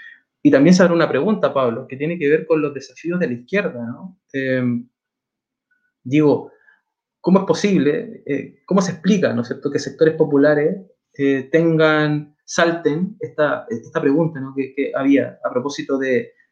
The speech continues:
del que, "El que no salta es mapuche", ¿no? Esta frase que, que todos vimos tristemente, ¿no? De manera,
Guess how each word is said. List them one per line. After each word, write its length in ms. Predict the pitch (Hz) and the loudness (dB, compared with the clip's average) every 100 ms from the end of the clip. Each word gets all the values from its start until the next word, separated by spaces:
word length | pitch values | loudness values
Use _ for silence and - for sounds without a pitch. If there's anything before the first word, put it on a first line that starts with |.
| _ | _
del 180 | 135 135 | -4 -4
que, 80 | - | 0
"El 140 | 139 | 0
que 80 | 139 | 4
no 80 | 135 | 2
salta 260 | 151 143 | 2 2
es 60 | 131 | 2
mapuche", 420 | 127 127 135 - | 4 4 2 2
¿no? 140 | 117 131 | 0 0
Esta 200 | 127 127 | -2 -2
frase 340 | 135 - 131 | -2 -2 -4
que, 360 | 131 123 - _ | -4 -4 -8 _
que 80 | 120 | 2
todos 500 | 135 135 131 113 131 | 6 6 4 2 6
vimos 640 | 143 143 139 127 - - _ | 6 6 4 0 -4 -14 _
tristemente, 580 | - 139 139 147 135 120 | -4 0 4 4 4 2
¿no? 260 | 127 135 131 | 0 0 -4
De 80 | 131 | -6
manera, 480 | 123 131 131 - | -4 -2 -4 -6